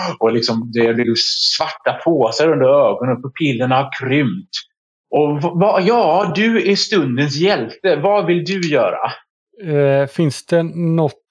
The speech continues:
Speaker 2: slags föremål eller någonting jag kan liksom använda här? För att... Jag kan inte ta mig an Patriksson obeväpnad.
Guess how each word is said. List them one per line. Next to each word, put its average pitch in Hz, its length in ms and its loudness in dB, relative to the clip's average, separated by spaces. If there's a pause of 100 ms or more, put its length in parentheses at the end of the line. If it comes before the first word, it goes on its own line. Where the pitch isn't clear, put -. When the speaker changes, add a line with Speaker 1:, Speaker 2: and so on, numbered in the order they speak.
Speaker 2:
slags - 360 -10
föremål 135 760 0
eller 127 120 0
någonting 123 320 -2
jag 117 140 -4
kan 120 160 -4
liksom 113 260 -10
använda 120 400 -2
här? 117 160 -2
För 123 300 -6
att... - 440 -10 (420)
Jag 135 220 -4
kan 147 100 0
inte 135 220 -4
ta 147 100 -2
mig 151 140 -2
an 117 140 -2
Patriksson 117 460 -4
obeväpnad. 117 760 -4